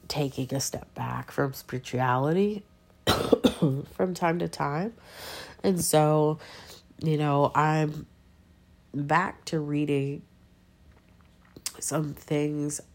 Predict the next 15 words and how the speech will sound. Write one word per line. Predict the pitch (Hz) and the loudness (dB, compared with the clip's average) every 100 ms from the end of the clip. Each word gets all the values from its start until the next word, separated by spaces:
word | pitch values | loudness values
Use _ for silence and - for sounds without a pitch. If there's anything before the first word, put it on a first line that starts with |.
| - | -4
on | 156 151 | -2 -2
the | 147 | -4
spiritual | - 147 139 139 | -4 -4 -4 -4
practice, | 131 - 190 196 - 143 - | -8 -4 -2 -2 -4 -4 -6
but | - 135 - - - - - | -6 -6 -6 -12 -18 -18 -14
what | - 160 | -2 2
I | 160 | 2
have | 143 151 143 139 143 | 2 0 0 -2 -4
book-wise, | 147 151 - 147 143 139 135 139 | -2 -2 0 0 0 0 -2 -2
I | - | -6
have | 139 139 | -6 -8
something, | - 135 - 139 139 143 170 - - - - - - - | -6 -8 -4 -4 -4 -6 -10 -18 -20 -20 -12 -10 -10 -4
I | 165 | 0
have | - 165 151 143 131 135 - - - - | 2 2 2 4 2 -2 -10 -20 -20 -14
for | - 165 | -4 0